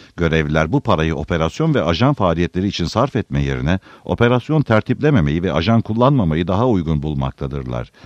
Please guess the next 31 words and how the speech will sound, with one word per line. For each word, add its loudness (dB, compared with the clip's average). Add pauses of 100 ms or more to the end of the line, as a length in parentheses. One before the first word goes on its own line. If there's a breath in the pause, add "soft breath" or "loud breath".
(640 loud breath)
Şimdi 4
mit 4
bir 4
tasarruf 0
sandığı 4
gibi -2
tasarruf 0
ettiği -2
bu 0
on 2
beş 0
milyon 0
lirayı -2
Sayın 0
Ecevit'in 0
önerdiği 0
halk 0
sektöründe -2
yatırım -2
sermayesi 0
olarak -4
kullanılmak -4
üzere -2 (320 loud breath)
yüzde 2
on 4
faizle 0
Halk 0
Bankası'na -2
muhafaza 0
etmektedirler. -8 (1000 loud breath)
D. 6